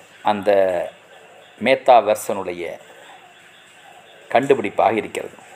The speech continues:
அவன் கொடுக்கிற கண்ணாடியை மாட்டிக்கொண்டால் இன்னொரு த்ரீ டி உலகத்துக்கு வாழலாம் என்று அந்த இன்னொரு உலகம் என்பது சாத்தானி உலகம் என்பது யூதர் அப்பீருடைய சில விளக்கமாக உள்ளது.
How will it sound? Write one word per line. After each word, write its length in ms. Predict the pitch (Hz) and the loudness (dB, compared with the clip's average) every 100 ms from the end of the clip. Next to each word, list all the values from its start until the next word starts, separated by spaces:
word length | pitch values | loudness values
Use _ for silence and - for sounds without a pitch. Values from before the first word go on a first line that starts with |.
| - | -4
அவன் 220 | - 113 - | 0 0 2
கொடுக்கிற 460 | 135 151 139 127 | -2 0 2 4
கண்ணாடியை 460 | 110 110 123 120 107 | 2 2 2 2 2
மாட்டிக்கொண்டால் 680 | 110 113 113 104 107 135 131 | -2 -2 -6 -2 2 2 0
இன்னொரு 360 | 117 131 120 - | -8 -6 -6 -6
த்ரீ 140 | 127 | -8
டி 80 | 127 | -4
உலகத்துக்கு 500 | 110 98 98 - 92 | -2 -4 -8 -8 0
வாழலாம் 440 | 90 101 104 113 | 4 4 6 4
என்று 460 | 107 92 92 87 - - - - - - - - _ _ _ - - - - - - - - - - - - _ - - | 0 -8 -8 -8 -10 -16 -20 -20 -20 -20 -20 -20 _ _ _ -20 -20 -20 -20 -20 -20 -20 -20 -20 -20 -20 -20 _ -20 -4
அந்த 180 | 120 117 | -2 -2
இன்னொரு 320 | 123 147 139 | -4 -2 4
உலகம் 260 | 135 147 156 | 4 4 0
என்பது 580 | 139 127 147 190 - - - _ _ _ - - | 0 2 4 0 -4 -14 -20 _ _ _ -8 2
சாத்தானி 400 | 143 143 143 131 | 2 4 2 2
உலகம் 300 | 120 120 113 | -2 -2 -4
என்பது 420 | 101 101 95 87 - | -4 -4 -4 -10 -12
யூதர் 260 | 113 147 127 | -4 2 4
அப்பீருடைய 320 | 95 135 127 | 2 0 -4
சில 180 | 113 104 | -4 -4
விளக்கமாக 460 | 92 - 95 90 92 | -2 -2 -2 -2 -4
உள்ளது. 220 | 78 | -10